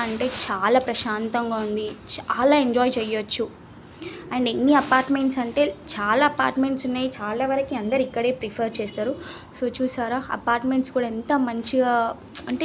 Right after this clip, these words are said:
ఎంత మంచిగా ఉన్నాయో చూసారా. ఇవే స్టెప్స్. So సపరేట్ సపరేట్గా ఏ అపార్ట్‌మెంట్కి దానికి సపరేట్గా స్టెప్స్ ఉంటాయి. So మనం ఆ స్టెప్స్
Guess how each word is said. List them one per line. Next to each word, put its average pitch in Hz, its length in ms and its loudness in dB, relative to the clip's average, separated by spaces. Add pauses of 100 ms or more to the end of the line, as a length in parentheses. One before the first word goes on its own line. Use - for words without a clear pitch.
ఎంత 247 140 -2 (120)
మంచిగా 240 420 2
ఉన్నాయో 220 280 -2 (380)
చూసారా. 277 320 2 (120)
ఇవే 254 260 6
స్టెప్స్. 214 300 -4
So 381 80 0 (120)
సపరేట్ 311 440 -2
సపరేట్గా 269 420 0
ఏ - 20 2 (140)
అపార్ట్‌మెంట్కి 269 600 -4
దానికి 254 280 -4
సపరేట్గా 247 520 -2
స్టెప్స్ - 380 -8
ఉంటాయి. 196 220 -6 (500)
So 302 240 2
మనం 294 160 4 (100)
ఆ - 20 -2 (100)
స్టెప్స్ 262 420 0